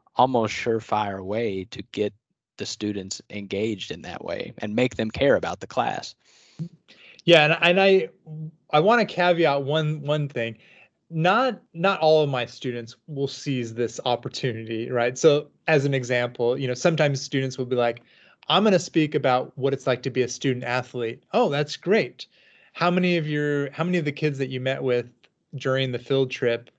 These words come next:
Speaker 2: uh, are interested in sports? Like, they play sports, they watch sports, and none of them? Well, then why are you choosing that as your topic?"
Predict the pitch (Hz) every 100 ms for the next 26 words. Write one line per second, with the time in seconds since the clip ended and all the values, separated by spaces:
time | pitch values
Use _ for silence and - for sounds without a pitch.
0 | _ _ _ _ - 127 127 135 135 143
1 | 135 - 123 117 - 131 107 117 127 123
2 | 170 165 - 151 143 139 113 120 131 131
3 | - 127 127 127 127 127 127 _ _ _
4 | _ 135 127 131 139 147 147 - - -
5 | 151 175 160 180 190 185 165 - 170 156
6 | 143 127 127 123 131 127 117 113 - 131
7 | 131 120 117 117